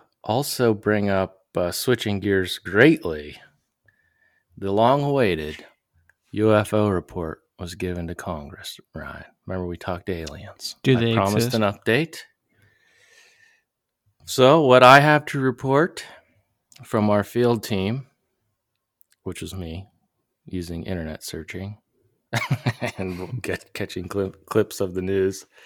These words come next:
Speaker 1: all I needed to hear was, "We're not changing it to I F Os," as in identified flying objects. They don't know. They, they didn't confirm anything. It's, it's, <laughs> there's no real,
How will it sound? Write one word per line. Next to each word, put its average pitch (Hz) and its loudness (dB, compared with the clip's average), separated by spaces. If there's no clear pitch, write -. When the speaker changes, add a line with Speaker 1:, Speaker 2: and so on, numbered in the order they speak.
Speaker 1:
all 165 10
I 165 10
needed 139 2
to 110 4
hear 107 4
was, 92 0
"We're 110 4
not 113 4
changing 101 -4
it 87 -6
to - -6
I 90 0
F 78 -6
Os," 69 -10
as 85 -6
in 78 -10
identified 95 2
flying 78 -6
objects. 73 -14
They 151 10
don't 85 4
know. 71 -12
They, 139 10
they 127 8
didn't 107 4
confirm 87 -6
anything. 87 -8
It's, - -14
it's, - -10
<laughs> - -20
there's 95 0
no 101 2
real, 95 2